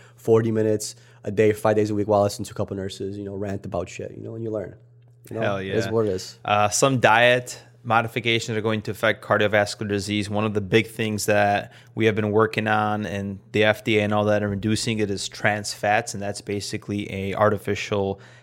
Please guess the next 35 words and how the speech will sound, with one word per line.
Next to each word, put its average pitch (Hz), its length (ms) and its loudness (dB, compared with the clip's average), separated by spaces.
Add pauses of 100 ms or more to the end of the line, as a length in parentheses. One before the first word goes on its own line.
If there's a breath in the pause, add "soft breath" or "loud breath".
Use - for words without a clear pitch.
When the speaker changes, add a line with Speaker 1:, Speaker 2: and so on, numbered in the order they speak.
Speaker 2:
fatty 104 400 4
acid 104 380 2
that 98 160 -4
the - 80 0
industry 101 400 -2
has 98 400 -2
been 98 160 -8
using 101 360 -4
to 98 540 -6 (320 loud breath)
make 110 220 0
food 107 240 -4
taste 120 320 2
better. 113 320 6
It's 95 200 2
basically 107 480 -2
adding 101 340 2
hydrogen 107 640 0
to 101 500 -4 (240 loud breath)
liquid 110 400 4
vegetable 101 720 0
oils 104 400 2
to - 120 -6
become 98 420 -4
more 95 180 -4
solids. 101 680 2
Restaurants 104 560 -2
like 98 280 -2
it 98 160 -4
because 98 500 -6
it 98 60 -8
creates 95 360 -8
better 98 220 -6
texture, 107 580 -2
improves 104 400 -8
taste, 113 520 -2